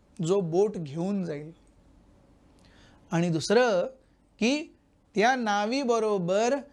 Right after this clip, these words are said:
वाराही चांगला पाहिजे, की ज्याने बोट पलटी होणार नाही. So खूप वारा आहे, पाणी खूप उफळतं आहे, बोट नाही जाऊ शकत. आणि सगळं चांगलं आहे, पण नाविकच नाही आहे,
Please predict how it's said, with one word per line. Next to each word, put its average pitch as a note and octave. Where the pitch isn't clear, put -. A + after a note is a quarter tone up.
वाराही G3+
चांगला G3+
पाहिजे, D3
की F#3
ज्याने G3+
बोट G3
पलटी F#3
होणार E3
नाही. D3+
So A#3
खूप D4+
वारा A3+
आहे, F#3
पाणी G3
खूप C#4
उफळतं A#3+
आहे, E3
बोट A3
नाही G3
जाऊ E3
शकत. -
आणि C4
सगळं C4+
चांगलं D#4
आहे, C#4+
पण C#4
नाविकच C#4
नाही D#4
आहे, F#3